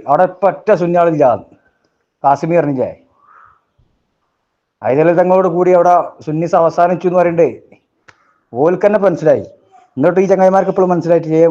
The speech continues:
ഈ മൊയന്താക്ക് ഒരു കാലത്ത് ഓല കൊണ്ടുവരുന്ന ആളുകൾ തന്നെ ഇപ്പൊ പറയണേ ഓലിൽ സുന്നീസ് അല്ല. ഈ മൊയന്താൾ പറയാണ് ഓലാണ് ഇപ്പൊ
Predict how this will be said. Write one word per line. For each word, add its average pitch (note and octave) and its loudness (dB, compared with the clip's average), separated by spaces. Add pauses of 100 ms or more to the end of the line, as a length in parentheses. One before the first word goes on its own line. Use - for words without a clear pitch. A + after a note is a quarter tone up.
(200)
ഈ D#3+ -2
മൊയന്താക്ക് D3+ 0 (1600)
ഒരു D#3+ 2
കാലത്ത് G#3+ 4
ഓല G#3 4 (160)
കൊണ്ടുവരുന്ന G3+ 2
ആളുകൾ G3+ 4
തന്നെ G3+ 0
ഇപ്പൊ G3+ -2
പറയണേ F#3+ 2 (960)
ഓലിൽ F#3+ 2
സുന്നീസ് F3+ -2
അല്ല. E3+ 0 (1200)
ഈ D#3 2
മൊയന്താൾ F#3+ 2
പറയാണ് F#3 2 (100)
ഓലാണ് F3+ 2
ഇപ്പൊ E3+ -2